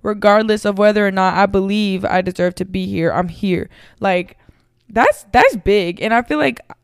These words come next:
honestly, I started to switch my mindset, and that's what helped as well. Like, literally every time you have a negative thought, switch that shit immediately.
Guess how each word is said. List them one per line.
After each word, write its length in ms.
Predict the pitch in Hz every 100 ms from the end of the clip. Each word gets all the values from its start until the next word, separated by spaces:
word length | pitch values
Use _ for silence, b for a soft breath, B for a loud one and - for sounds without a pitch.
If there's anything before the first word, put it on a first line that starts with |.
| _
honestly, 380 | 226 277 311 285
I 140 | 247
started 400 | 277 262 254 233 -
to 500 | 220 190 175 - - _ _ _ _ _ _ _ _ _
switch 480 | - 220 214 214 -
my 220 | 202 185
mindset, 600 | 180 185 196 - 196 - - b b b b _
and 280 | 208 196 190
that's 260 | 185 196
what 140 | 190 190
helped 360 | 170 - - _ _
as 180 | 190 180
well. 220 | 170 180
Like, 280 | 214 208 -
literally 440 | 226 240 320 339 -
every 300 | 240 311 302
time 420 | - 202 247 269
you 140 | 220
have 160 | 226 214
a 60 | 190
negative 380 | 185 196 196
thought, 400 | - 190 - -
switch 520 | - - 233 262 - -
that 320 | 220 247 -
shit 400 | - - 262 - 220
immediately. 1080 | 220 240 240 240 233 220 226 233 220 170